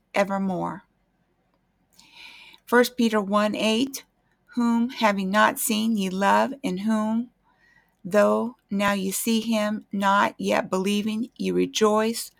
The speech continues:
with joy unspeakable and full of glory." Well, this is the end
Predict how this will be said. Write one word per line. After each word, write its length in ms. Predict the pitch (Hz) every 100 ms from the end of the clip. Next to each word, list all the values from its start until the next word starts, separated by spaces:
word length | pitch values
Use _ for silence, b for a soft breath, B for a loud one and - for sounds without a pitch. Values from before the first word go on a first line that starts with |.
| _ _
with 200 | 175 -
joy 420 | - 208 220 233
unspeakable 1040 | 240 226 - 233 214 170 165 160 160 165 - b b b _
and 240 | 170 170 -
full 320 | - 170 175
of 220 | 180 185
glory." 600 | - 165 160 165 180 190 _ _ _ _ B B B B _
Well, 100 | 180
this 260 | 180 202 214
is 140 | 196
the 180 | 196 -
end 460 | 208 208 226 277